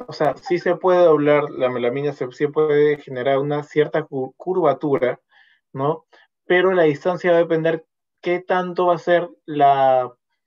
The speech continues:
este, la, la, la curvatura, cu-, cu-, cuán-, qué,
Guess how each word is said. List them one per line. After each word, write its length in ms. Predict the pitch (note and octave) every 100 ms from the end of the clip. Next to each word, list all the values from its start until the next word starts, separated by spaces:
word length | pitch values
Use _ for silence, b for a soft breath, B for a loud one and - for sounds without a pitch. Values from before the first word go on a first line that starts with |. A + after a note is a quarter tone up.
| _ b b b -
este, 1500 | C#3+ - _ - D3+ D3 C#3+ C#3+ C#3 C3+ C3+ C3+ C3 C3 B2+ _ _ _ _ _ A4+ A4 _ _ _ _ _
la, 320 | G#3 E3 D#3+ -
la, 280 | F3 E3+
la 180 | E3+ E3+
curvatura, 580 | - D#3+ D#3 G#3 G3 F3
cu-, 160 | G#3+ G3+
cu-, 180 | F#3+
cuán-, 240 | G3 G3 G3
qué, 180 | G3